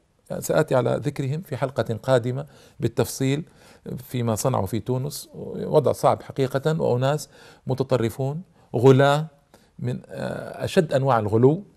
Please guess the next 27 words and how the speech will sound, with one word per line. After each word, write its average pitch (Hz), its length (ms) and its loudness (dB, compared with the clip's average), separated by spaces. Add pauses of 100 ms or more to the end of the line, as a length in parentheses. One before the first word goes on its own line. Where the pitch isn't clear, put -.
(340)
والخوارج 143 1300 4
معروفون. 131 560 2 (460)
هنا، 175 500 6
آه، - 420 -6
ما 160 240 2
وجد 143 260 4
أبو 135 140 0
كريب 143 360 0
نفسه 156 420 -2
إلا 135 140 0
مضطرا 131 400 -2
للخروج 113 420 -2 (160)
ليقاتلهم، 120 680 -4
لابد 160 340 4
أن 135 100 -2
يقاتل، 113 400 -2
ما 143 160 2
يت-، 151 180 -2
ما 127 280 -2
يتركهم 151 440 -2
يدخلون 135 320 -4
القيروان 131 540 2
يعيثون 117 360 -2
فيه 131 160 -4
فسادا 127 600 -2
ويقتلون 135 580 -2
ويفعلون. 156 520 0